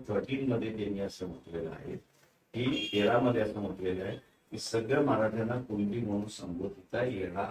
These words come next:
नाही आणि तसं करणं चुकीचं आहे असं त्यांनी नमूद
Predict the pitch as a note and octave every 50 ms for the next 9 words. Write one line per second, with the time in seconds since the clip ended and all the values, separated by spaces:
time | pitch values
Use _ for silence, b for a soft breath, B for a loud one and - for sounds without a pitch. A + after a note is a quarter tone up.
0 | - A2 - - - - - - G#2+ - - _ _ _ _ _ _ _ _ _
1 | _ _ _ _ - - - G2 G#2 G#2 - A2 G#2+ G2+ - A#2 A2+ - - G#2
2 | G2+ G2 A2+ B2 B2+ - - - - C#3+ C#3 - F3 F3+ E3+ - - - - F#2+
3 | F#2+ F#2 F#2 - - - - F2+ F2+ - - - F#2+ F#2 F2+ F#2 F#2+ - F2+ F2+
4 | E2+ F#2